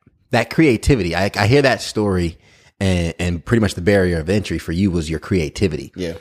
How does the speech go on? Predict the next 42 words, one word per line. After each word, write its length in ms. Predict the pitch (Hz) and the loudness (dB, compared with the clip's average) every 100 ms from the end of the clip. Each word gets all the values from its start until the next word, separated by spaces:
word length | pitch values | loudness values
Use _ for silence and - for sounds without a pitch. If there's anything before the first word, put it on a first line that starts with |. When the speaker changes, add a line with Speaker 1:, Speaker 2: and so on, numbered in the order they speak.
| _ | _
Speaker 1:
You, 160 | 95 92 | -2 0
you 160 | 95 | 0
figured 240 | 85 95 90 | 0 2 2
out 100 | - | 2
how 60 | |
to 80 | 80 | -2
sneak 320 | - 95 87 | -4 -4 -2
in 140 | 101 104 | 0 -2
there, 160 | 76 | -4
man. 280 | 78 82 85 | -6 -6 -6
And, 180 | 87 87 | -6 -4
like, 300 | 87 78 - _ _ _ | -4 -4 -8 _ _ _
it's 200 | - 113 | -2 -2
funny 300 | - 117 135 | 0 0 2
'cause 140 | 107 95 | 2 2
I 100 | 117 | 4
don't 120 | 143 | 4
even 180 | 117 101 | 4 2
think 180 | 117 101 | -2 0
you 80 | |
know 220 | 98 98 107 | 0 2 2
you 160 | 98 | 2
were 80 | 85 | -2
doing 320 | 78 107 104 | 0 2 2
this. 280 | 85 80 - _ _ | -2 -6 -10 _ _
I 100 | - | -2
just 200 | 101 104 | 0 0
finished 240 | 110 101 101 | 0 0 0
reading 180 | 90 | 0
a 60 | 85 | -2
book 260 | 90 95 - | 0 0 0
called 180 | 95 | -2
The 60 | 82 | -2
Power 380 | - 107 98 80 | -2 0 0 -2
of 80 | - | -2
Habit, 420 | 104 120 87 - _ | -2 -2 -4 -10 _
Speaker 2:
Mm. 240 | 123 117 117 _ | -12 -12 -14 _
Speaker 1:
and 120 | 92 | -6
they 60 | 90 | -6
talked 380 | - 101 95 98 | -2 -2 0 -4
about, 480 | 82 87 82 80 - | 0 0 0 -2 -4
um, 520 | 87 82 82 80 | -4 -2 -4 -6